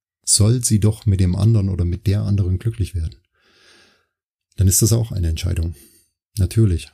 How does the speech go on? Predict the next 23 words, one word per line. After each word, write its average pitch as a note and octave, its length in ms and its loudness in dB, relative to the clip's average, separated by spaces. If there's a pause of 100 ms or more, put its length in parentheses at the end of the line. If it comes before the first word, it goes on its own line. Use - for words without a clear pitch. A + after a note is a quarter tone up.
(140)
Dann F#2+ 240 2
hast G#2+ 160 2
du - 20 -2
die G2 100 2
fein G#2+ 300 2
herausgearbeitet. F2+ 920 -2
Sei F#2 200 0
stolz G2 300 -2
darauf. D2+ 380 -2 (2250)
Aber F2 160 0
auch E2+ 100 -2
dann G#2+ 240 2
rate F#2 300 0
ich - 160 -4
dir, G#2+ 420 0 (140)
so - 400 -2
hart G#2 280 -2
und - 160 -4
so F#2 120 0
schlimm A2+ 300 2
wie G2+ 60 2
das F2 200 0
ist, - 420 -4